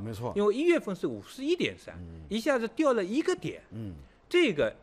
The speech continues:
Speaker 2: 是比较，呃，令人诧异的。
Speaker 1: 它虽然说啊，还是保持在五十以上，
Speaker 2: 嗯。
Speaker 1: 就荣枯分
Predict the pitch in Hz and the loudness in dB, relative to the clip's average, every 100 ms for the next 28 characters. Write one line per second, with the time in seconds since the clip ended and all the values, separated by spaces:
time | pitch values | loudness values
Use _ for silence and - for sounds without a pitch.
0 | - _ - 135 110 120 117 - - 78 | -20 _ -6 -6 -2 0 0 -2 -14 -10
1 | 127 113 143 139 120 - 120 107 92 85 | -6 -4 -2 -2 -4 -6 -6 -6 -8 -12
2 | - 185 - 262 262 208 196 190 185 131 | -2 -2 2 6 10 10 10 10 12 10
3 | - 147 185 170 143 90 90 135 131 98 | 8 2 2 2 2 0 0 2 2 0
4 | 82 90 139 104 78 123 - 104 113 135 | -6 -6 -4 -4 -4 -8 -8 -10 -8 -6
5 | 127 120 139 151 143 | -6 -6 -4 -6 -6